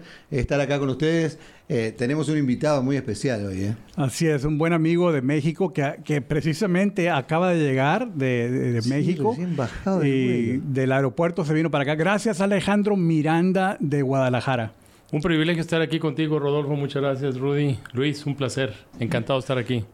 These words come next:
Speaker 1: Bueno,
Speaker 2: Gracias,
Speaker 1: muchísimas
Speaker 2: gracias.
Speaker 1: gracias, gracias.
Speaker 2: ¿Verdad que llevamos un buen, un buen, un número de años de conocernos y hemos, eh, desarrollado una muy buena relación, aunque vivamos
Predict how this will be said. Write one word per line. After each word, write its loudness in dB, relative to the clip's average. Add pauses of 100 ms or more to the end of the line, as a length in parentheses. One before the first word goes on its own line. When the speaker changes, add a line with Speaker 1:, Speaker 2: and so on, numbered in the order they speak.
Speaker 1:
Bueno, -2
Speaker 2:
Gracias, 0
Speaker 1:
muchísimas -2
Speaker 2:
gracias. -4
Speaker 1:
gracias, -6
gracias. -18
Speaker 2:
¿Verdad 0
que 0
llevamos 2
un 2
buen, 0
un 2
buen, 2
un 2
número 2
de 2
años 2
de 0
conocernos 0
y 2
hemos, 0
eh, 2
desarrollado 0
una 2
muy 2
buena 2
relación, 0
aunque 0
vivamos 0